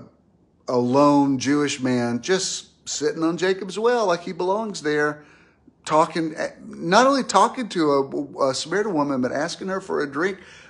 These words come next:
I mean, I don't know. That could have been, somebody could have,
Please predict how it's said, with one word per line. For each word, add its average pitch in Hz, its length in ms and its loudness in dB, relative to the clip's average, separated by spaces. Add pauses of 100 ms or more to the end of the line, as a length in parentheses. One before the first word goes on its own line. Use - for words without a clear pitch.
I 175 60 0
mean, 180 160 0
I 196 180 4
don't 240 160 4
know. 247 200 6
That 208 280 4
could 240 120 0
have 190 140 -2
been, 180 560 2 (1600)
somebody 220 440 2
could 190 220 2
have, 147 160 2